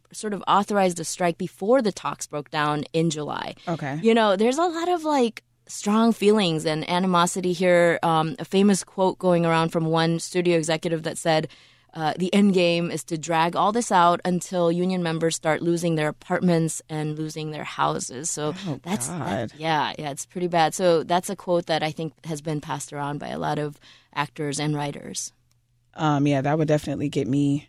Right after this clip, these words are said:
Speaker 2: <laughs> get me riled up to be like,
Speaker 1: Exactly.
Speaker 2: "Okay, actually, no."
Speaker 1: Yeah.
Speaker 2: Um, so how many actors and writers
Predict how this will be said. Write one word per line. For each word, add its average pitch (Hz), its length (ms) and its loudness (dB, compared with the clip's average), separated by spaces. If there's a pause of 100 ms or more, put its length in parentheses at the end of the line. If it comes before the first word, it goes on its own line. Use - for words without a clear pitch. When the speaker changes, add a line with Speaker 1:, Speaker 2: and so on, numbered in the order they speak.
(120)
Speaker 2:
<laughs> - 160 -10 (960)
get 247 240 4
me 254 160 4
riled 226 360 6
up 208 200 4
to 247 100 0
be 190 140 2
like, 180 140 4
Speaker 1:
Exactly. - 260 2
Speaker 2:
"Okay, 180 160 4
actually, 180 680 0
no." - 320 -8 (320)
Speaker 1:
Yeah. - 140 -16 (260)
Speaker 2:
Um, 170 240 2 (320)
so 226 720 4
how 294 460 4
many 247 400 4
actors 180 420 2
and 170 140 -2
writers 165 460 4